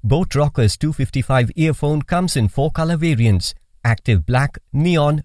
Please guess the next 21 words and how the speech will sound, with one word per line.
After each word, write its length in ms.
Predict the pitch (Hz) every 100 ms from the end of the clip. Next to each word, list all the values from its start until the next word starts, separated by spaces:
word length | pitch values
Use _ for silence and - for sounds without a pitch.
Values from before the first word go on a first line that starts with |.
| -
Ocean 340 | 185 202 175
Blue, 280 | 151 175 180 -
and 200 | 107 98
Raging 340 | 101 104 120
Red. 320 | 110 90 80 _ _ _ _
Inside 440 | - 101 - 104 95
the 80 | 104
box, 340 | 156 123 -
you 80 | 120
will 140 | 110
find 320 | - 110 104 -
earphone, 480 | 147 156 - 147 156 - -
U 160 | 208 220
S 100 | 113
B 160 | 117 101
cable, 400 | 123 120 123 127
user 300 | - 110 98
manual, 400 | 113 151 170 165 -
and 180 | 180
warranty 420 | 131 98 98 104 107
card. 380 | 113 92 85